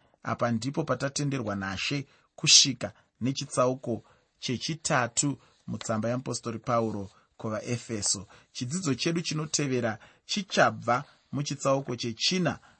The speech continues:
mutsamba yaMupostori Pauro kuvaEfeso,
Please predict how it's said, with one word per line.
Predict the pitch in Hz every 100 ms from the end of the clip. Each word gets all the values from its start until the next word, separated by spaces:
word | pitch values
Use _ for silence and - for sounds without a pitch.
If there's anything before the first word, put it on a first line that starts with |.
| _
mutsamba | 120 - 131 120
yaMupostori | 123 135 135 - 127
Pauro | 107 131 123 117 104 98 - _ _
kuvaEfeso, | - 113 110 135 123 - 117 101 - 104